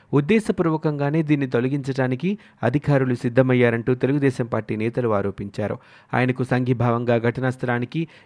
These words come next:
ఎంపీ రామ్మోహన్ నాయుడు, ఇచ్చాపురం ఎమ్మెల్యే అశోక్, టీడీపీ రాష్ట్ర ప్రధాన కార్యదర్శి గౌతు శిరీష, భారీ ఎత్తున టీడీపీ కార్యకర్తలు, నాయకులు చేరుకున్నారు.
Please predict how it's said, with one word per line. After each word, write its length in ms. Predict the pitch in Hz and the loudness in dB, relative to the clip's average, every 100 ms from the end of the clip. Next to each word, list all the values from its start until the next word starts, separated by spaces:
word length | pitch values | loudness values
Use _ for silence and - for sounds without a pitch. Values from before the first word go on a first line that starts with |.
| - | -4
ఎంపీ 260 | 139 143 | 0 4
రామ్మోహన్ 480 | 139 139 143 139 143 | 4 2 0 -2 -2
నాయుడు, 320 | 139 139 165 - _ - | -2 -2 -4 -8 _ -2
ఇచ్చాపురం 500 | 143 190 180 170 160 | 2 2 2 -2 -2
ఎమ్మెల్యే 380 | 147 143 139 143 143 | 0 0 2 0 0
అశోక్, 380 | 131 175 185 - | -2 -4 0 4
టీడీపీ 300 | 175 180 180 | 6 6 4
రాష్ట్ర 320 | 160 151 156 | 2 0 -2
ప్రధాన 400 | 156 139 147 143 | -2 0 0 0
కార్యదర్శి 460 | 143 139 135 131 | 0 0 -2 -2
గౌతు 240 | 135 135 131 | -2 0 -2
శిరీష, 400 | 131 135 131 185 | -4 -4 -4 -4
భారీ 420 | 220 220 131 127 | -6 -2 0 2
ఎత్తున 260 | 131 131 120 | 2 -2 -4
టీడీపీ 400 | 123 123 123 117 | -2 -2 -2 -4
కార్యకర్తలు, 580 | 127 131 131 131 151 165 | 0 -2 -2 -4 -4 -2
నాయకులు 480 | 135 117 127 120 117 | -2 -2 -2 -4 -2
చేరుకున్నారు. 480 | 120 123 139 143 | -4 -2 0 0